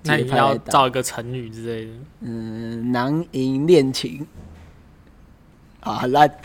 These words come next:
Speaker 1: <laughs> 没关系。对，那各-，各式各样其他种类萤火虫都有它们特定的频率哦，还有那种闪烁的次数跟光芒。那因为，因为其实有这样不同的闪烁的频率啊或光芒，那可以让那个，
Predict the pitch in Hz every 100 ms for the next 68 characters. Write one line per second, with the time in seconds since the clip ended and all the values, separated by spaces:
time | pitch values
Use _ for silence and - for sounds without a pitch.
0 | - 254 247 233 - 294 196 170 175 185
1 | 190 170 - - - 311 254 165 175 269
2 | - - 190 165 170 180 175 170 156 139
3 | 135 135 - - 127 135 131 123 117 120
4 | 117 127 107 107 123 120 135 131 123 -
5 | 240 165 131 143 117 - - 117 151 147
6 | - - 117 123 123 120 98 - 131 117
7 | 135 123 123 120 123 120 131 - - -
8 | - - 180 202 214 196 175 165 143 127
9 | 170 156 - - 180 170 156 117 120 117
10 | 117 123 127 117 - 156 127 113 110 -
11 | - 120 127 151 120 139 135 143 131 143
12 | 80 - - - - 143 151 143 139 139
13 | 131 120 117